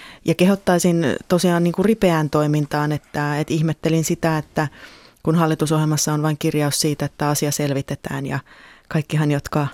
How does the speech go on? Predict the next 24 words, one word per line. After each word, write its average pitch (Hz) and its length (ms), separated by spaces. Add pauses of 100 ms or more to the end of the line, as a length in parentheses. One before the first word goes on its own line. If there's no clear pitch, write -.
(400)
politiikkaa 175 540
tuntevat, 156 520
tiedetään 147 580 (100)
tai 160 140
tietävät, 147 440
että - 180
jos 139 100
joku 147 180
laitetaan 143 460
hallitusohjelmassa 147 640
selvitykseen, 143 720
niin 143 160 (520)
sillä 147 260
halutaan 147 360
vähän 156 120
niin 147 80
kuin 143 140
poseerata, 143 520
mutta 139 200
sitä 143 180
ei 139 60
tosiasiassa 139 640
viedä 139 200
eteenpäin. 143 600